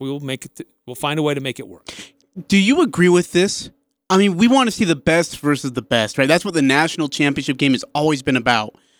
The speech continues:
Speaker 2: And this isn't like someone twisted their ankle, broke their leg, hurt their arm, tore their knee. This is because of covid nineteen,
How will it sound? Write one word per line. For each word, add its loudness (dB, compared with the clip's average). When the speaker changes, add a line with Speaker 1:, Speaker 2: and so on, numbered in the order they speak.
Speaker 2:
And 2
this 0
isn't 0
like 4
someone 0
twisted 0
their 0
ankle, 2
broke 0
their 0
leg, 2
hurt -2
their -4
arm, 2
tore 0
their 2
knee. 4
This 2
is 0
because 0
of -6
covid 0
nineteen, 0